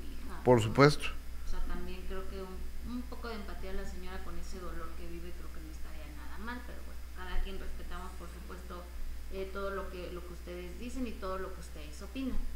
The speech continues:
Speaker 2: Ajá.
Speaker 1: ¿No?
Speaker 2: Exactamente. Espérate, déjame
Speaker 1: Ya
Speaker 2: poner
Speaker 1: nos vamos a estar enlazando
Speaker 2: es-
Speaker 1: ahorita con Marifer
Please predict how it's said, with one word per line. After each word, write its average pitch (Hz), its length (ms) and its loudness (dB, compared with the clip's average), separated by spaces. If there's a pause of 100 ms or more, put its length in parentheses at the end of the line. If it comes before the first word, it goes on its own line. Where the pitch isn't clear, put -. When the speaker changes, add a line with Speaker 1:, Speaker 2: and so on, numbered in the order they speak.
(480)
Speaker 2:
Ajá. 131 500 10
Speaker 1:
¿No? 254 300 -2 (320)
Speaker 2:
Exactamente. 117 1120 8 (760)
Espérate, 87 360 4
déjame 92 240 6
Speaker 1:
Ya 78 80 0
Speaker 2:
poner 90 160 4
Speaker 1:
nos 82 60 2
vamos - 220 0
a - 60 0
estar - 200 -2
enlazando - 420 2
Speaker 2:
es- 214 60 -2
Speaker 1:
ahorita 208 360 -2
con 190 160 -2
Marifer 185 400 -2